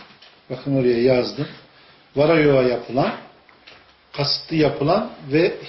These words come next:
hile bazında karşıdakini aldatmak için yapılan yemin vardır. Birincisi devamlı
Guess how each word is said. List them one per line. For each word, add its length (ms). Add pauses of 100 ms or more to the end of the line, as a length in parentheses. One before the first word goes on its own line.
hile 320
bazında 480 (120)
karşıdakini 720
aldatmak 640
için 260
yapılan 440
yemin 420
vardır. 420 (680)
Birincisi 640
devamlı 560